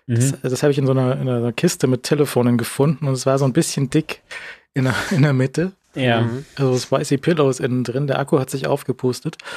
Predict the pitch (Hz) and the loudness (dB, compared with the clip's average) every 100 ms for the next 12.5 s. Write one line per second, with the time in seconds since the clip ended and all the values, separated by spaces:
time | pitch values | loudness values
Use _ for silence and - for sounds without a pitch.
0 | - - 117 107 143 139 - 156 160 147 | -14 -10 -4 0 0 0 -2 -2 0 0
1 | 143 - 139 131 123 - 131 120 113 104 | -2 -4 -4 -2 -4 -4 -4 -2 -2 -4
2 | 104 _ - - 131 196 - 143 127 127 | -8 _ -12 -2 2 2 2 0 0 0
3 | 117 - 123 117 117 - 123 - 131 - | -4 -2 -2 -2 -6 -6 -6 -2 -4 -4
4 | 131 135 - 127 117 117 - _ 135 139 | -4 -4 0 0 2 0 -4 _ -6 -4
5 | - 117 110 107 180 - _ _ _ _ | -2 -2 -2 -2 -2 -4 _ _ _ _
6 | - 117 127 151 147 165 160 151 131 123 | -4 -2 2 2 4 2 2 0 0 0
7 | - 113 143 180 175 120 127 - 202 - | -2 0 2 2 0 0 -2 2 0 0
8 | _ _ _ _ _ _ _ _ _ - | _ _ _ _ _ _ _ _ _ -4
9 | - 143 135 120 - 123 143 135 127 135 | 2 4 4 0 -2 0 0 0 0 2
10 | 139 - 151 143 139 139 117 123 120 117 | 0 0 0 0 0 -2 0 0 0 -2
11 | 131 135 156 139 - 135 139 139 135 120 | -4 0 0 0 2 4 4 0 -2 -2
12 | 135 - 123 139 143 | -4 -6 -4 -2 -2